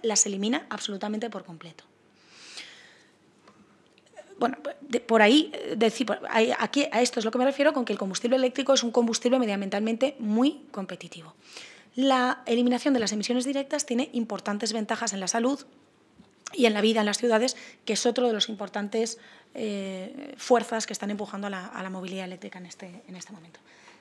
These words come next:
Por acabar, y ya por responder a tu pregunta, decir que eh, esto no es conocido por toda la sociedad, que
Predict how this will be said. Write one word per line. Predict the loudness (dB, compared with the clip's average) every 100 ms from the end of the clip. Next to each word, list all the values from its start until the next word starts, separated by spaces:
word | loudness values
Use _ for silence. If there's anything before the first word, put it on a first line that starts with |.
| _
Por | -2 -2
acabar, | 0 0 -2 -8 _ _ _ -8
y | -2
ya | 0
por | 0 -2 -2
responder | -8 -8 -6 -4 -4
a |
tu | -6
pregunta, | -8 -4 -2 -2 -4 -6 _ _ _ _ _ -14 0
decir | 2 4 2 0 -16 -18 -20 -10 2
que | 6 6 4 0 -14 _ -10
eh, | -10 -10 -12 -2
esto | 0 2 2
no | 4 4
es | 4
conocido | 2 0 0 -2 -2 -2
por | -4
toda | -4 -2
la | -2
sociedad, | -2 0 0 0 -4
que | -10 -10